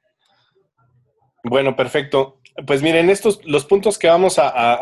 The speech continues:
hablar hoy es, eh, edificación, por qué y cómo edificar correctamente, eh,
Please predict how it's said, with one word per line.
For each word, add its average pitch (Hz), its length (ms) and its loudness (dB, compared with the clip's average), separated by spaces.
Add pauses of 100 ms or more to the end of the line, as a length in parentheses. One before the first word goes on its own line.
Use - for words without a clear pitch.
hablar 147 520 0
hoy 160 400 0 (200)
es, 139 440 -4 (460)
eh, 117 320 -2 (260)
edificación, 131 920 -2 (600)
por 117 220 -2
qué 151 180 -2
y 151 100 -6
cómo 147 220 -2
edificar 131 440 -2
correctamente, 135 920 -6 (800)
eh, 117 460 -2